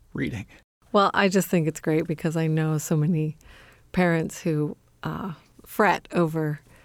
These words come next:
Speaker 2: their kids who only want to read comics at a certain age, and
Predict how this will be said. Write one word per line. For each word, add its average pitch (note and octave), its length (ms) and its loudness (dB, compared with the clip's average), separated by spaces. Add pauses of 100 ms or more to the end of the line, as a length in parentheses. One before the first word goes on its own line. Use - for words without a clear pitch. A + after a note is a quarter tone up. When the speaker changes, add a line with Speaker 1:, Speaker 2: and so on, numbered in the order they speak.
(320)
Speaker 2:
their F3 160 6
kids D#3+ 340 0
who D3+ 360 -2
only E3+ 200 4
want D#3 180 2
to D#3 60 2
read D3+ 240 0
comics - 640 -4 (100)
at E3+ 160 -4
a D3 40 -6
certain D#3+ 300 -6
age, E3 300 -8
and E3+ 260 -6